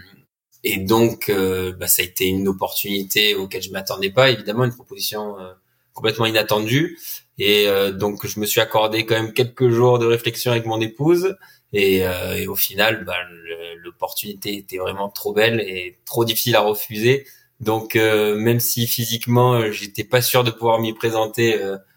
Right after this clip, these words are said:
dans, dans un état, euh, digne, euh, d'un ultra, euh, la perspective de, de, de découvrir ce pays et de participer à cette course, euh, m'a motivé à y aller.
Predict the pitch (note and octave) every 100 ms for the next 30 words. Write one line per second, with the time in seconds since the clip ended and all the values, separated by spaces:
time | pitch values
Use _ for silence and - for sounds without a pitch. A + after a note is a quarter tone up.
0 | _ - G#2 G#2+ G#2 G#2 G#2 G#2 G#2 A2
1 | G#2+ G#2+ - A2+ A2 G2 G2 G2 G2 A#2
2 | B2+ A#2 G#2+ G#2 G#2 - _ _ A2 G#2+
3 | A2 G#2 - B2+ C3+ C3 A2+ G2+ G2 F#2+
4 | F#2+ - _ - A2+ A#2 - A2+ - A#2+
5 | A2+ G#2+ G#2 G#2 G2+ G2+ G2 - - -
6 | G#3 - G#3 G#3 - G#3 - G#2 A2 G#2+
7 | - - - G2 - G2 - G#2 G#2 -
8 | G2+ G2 _ - - - _ F#2+ F#2 F#2+
9 | G2 - G2 G2 G2 F#2 G2